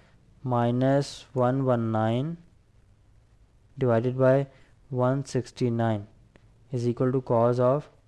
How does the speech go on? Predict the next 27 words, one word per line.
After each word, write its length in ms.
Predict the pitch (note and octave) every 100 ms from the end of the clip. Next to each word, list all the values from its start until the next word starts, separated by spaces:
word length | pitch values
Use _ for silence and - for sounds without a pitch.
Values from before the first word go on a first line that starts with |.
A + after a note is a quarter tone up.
| _ -
two 260 | C3+ C3+ C3+
alpha। 340 | B2 - A2 - - _ _ _ - _ _
तो 60 | C3
ये 440 | B2+ D3+ D#3+ E3
डबल 320 | D#3 C#3 C#3
एंगल 260 | C3+ C3+ C3
आइडेंटिटी 640 | A#2+ A#2+ A#2+ - C3 B2+ -
cos 280 | A2+ A#2 -
की 240 | C3+ C#3 - _ _ _ B2+
वैल्यू 320 | A#2+ A2+ B2
हम 240 | A#2+ C3+ - -
फाइंड 380 | - - A#2+ A#2+
कर 160 | A#2+ A2
चुके 280 | - A2 A2
हैं। 100 | G#2+
ठीक 180 | B2
है, 60 | F3 - - - - -
उसके 220 | D#3 -
अलावा 200 | F3+ F3
हमें 160 | F3+ F3+
क्या 180 | F3 E3+
कहा 220 | E3+ D#3
गया 260 | D#3 E3 E3
फाइंड 300 | - C#3+ D3
करने 220 | D#3 D#3
के 120 | D3+
लिए, 200 | D#3